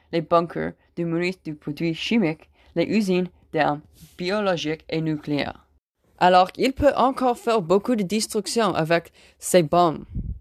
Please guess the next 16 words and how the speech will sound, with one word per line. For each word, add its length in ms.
Oui, 320
oui, 200
oui, 280
je 280
sais 260
que 120
le 180
F 280
quinze 420
a 120
plus 300
de 100
différents 540
types 380
d'armes, 300
mais 280